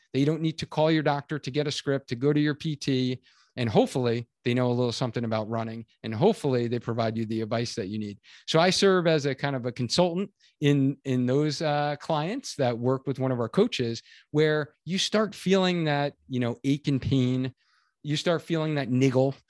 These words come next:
right, in your, uh, shin or in your Achilles tendon, then that's where I step in and I kind of assess your situation, provide you in conjunction with your run coach,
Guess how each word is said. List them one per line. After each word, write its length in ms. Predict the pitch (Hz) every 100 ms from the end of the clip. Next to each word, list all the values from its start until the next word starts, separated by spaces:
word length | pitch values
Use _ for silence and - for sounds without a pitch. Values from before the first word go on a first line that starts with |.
| _ -
right, 280 | 127 135 104
in 400 | 123 127 127 123
your, 520 | 123 120 120 120 113
uh, 200 | 113 107
shin 500 | - 185 170 160 160 - _
or 400 | - 120 117 120 -
in 320 | 131 131 123
your 360 | 123 120 117
Achilles 500 | 107 110 170 175 165
tendon, 480 | - 165 156 160 156 - _ _ 135
then 360 | 147 151 151
that's 240 | 156 240 277
where 100 | 254
I 80 | 269
step 300 | - 226 247
in 320 | 285 110 113 127
and 500 | 139 139 143 135 139
I 220 | 135 135
kind 300 | 135 143 139
of 100 | 127
assess 400 | 117 156 160 -
your 100 | 156
situation, 760 | - 160 135 143 185 247 254 - _ _ -
provide 640 | 139 117 127 135 143 139
you 640 | 123 127 131 139 156 196 156 _
in 400 | _ 127 117 117
conjunction 720 | - 110 107 110 135 - 165 117
with 240 | 117 -
your 140 | 151
run 200 | 139 127
coach, 400 | 151 160 294 -